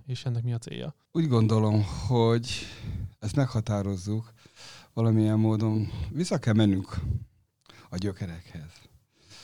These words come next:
Speaker 2: Tehát meg kell néznünk azt, hogy hogyan és miért alakult ki a büntetőjog, mik voltak az előzményei, milyen társadalmi igényeket <clears throat> szolgált ki, milyen társadalmi érdekek érvényesítését mozdította elő az, hogy létrejöttek ezek a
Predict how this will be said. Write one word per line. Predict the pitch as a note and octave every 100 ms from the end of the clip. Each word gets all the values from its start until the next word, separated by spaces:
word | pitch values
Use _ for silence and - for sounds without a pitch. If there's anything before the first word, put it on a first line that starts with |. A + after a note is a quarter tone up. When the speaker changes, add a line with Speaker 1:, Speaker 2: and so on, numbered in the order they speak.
| - - _
Speaker 2:
Tehát | - B2+
meg | A3
kell | - C3
néznünk | B2 A2+ A#2
azt, | A#2 -
hogy | A#2
hogyan | - F#3+ D#3 C#3+
és | C3
miért | F#3 C#3+ F#2
alakult | F#2+ F2+ - F2+ -
ki | F#2
a | F#2+
büntetőjog, | F#2 F#2 G#2 G2 G2 F#2+ G#2
mik | C3+
voltak | C3 A2 G#2
az | F#2+
előzményei, | A#2 C3+ B2+ C3 C3 C3
milyen | C#3+ A#2
társadalmi | A2+ A2+ A2 A2 G2+ G#2
igényeket | F#2 E2+ E2+ - - - _
<clears throat> | - C4 B2 - - - - F#2+
szolgált | G2+ - A2 G#2 G2+ -
ki, | B2+
milyen | B2 A#2+ A2
társadalmi | A#2+ A#2 B2+ G#2+ A2
érdekek | G#2+ G2+ G#2
érvényesítését | C3 B2 A2 G2+ F#2 F2+ G2 F#2 F#2
mozdította | B2+ A#2+ A2+ A2 - - F#2+ - _
elő | B2 B2 A#2
az, | A#2+ A2+
hogy | C3
létrejöttek | B2+ - F#2 E2+ F2+
ezek | F2+ F2 -
a | D#2+